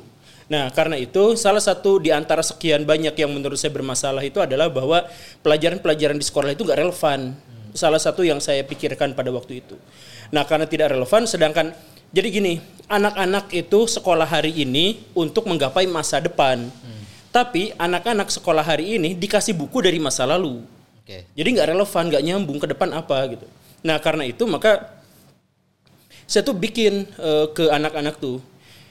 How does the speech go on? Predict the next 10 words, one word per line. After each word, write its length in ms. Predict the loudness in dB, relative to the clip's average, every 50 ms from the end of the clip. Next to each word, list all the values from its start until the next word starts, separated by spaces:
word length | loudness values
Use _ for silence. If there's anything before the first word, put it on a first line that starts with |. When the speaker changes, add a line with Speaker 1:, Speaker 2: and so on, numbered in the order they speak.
| _ _ _
Speaker 1:
bikin 520 | -4 -2 -2 2 4 4 4 4 2 -2 -4 -10 -18 -8 -4 -2
pertanyaan 800 | 0 0 0 2 2 0 0 2 2 2 2 0 -2 -4 -6 0
yang 160 | 0 2 4
nggak 160 | 4 4 2
bisa 160 | 2 0 0
saya 160 | 2 2 2
jawab. 560 | 4 4 4 4 4 4 2 2 -2 -8 -20 -20 -20 _ _ _ _ _ _ _ -4
Pokoknya 560 | -2 0 2 2 4 4 4 4 2 2 -2 -6 -14 -20 -20 -20 -20 -20 _ _ -12 -4 -2
ajuin 400 | -2 0 0 0 0 0 0 -2
pertanyaan 720 | -4 0 0 0 0 0 -2 -2 -2 -2 -2 -2 -4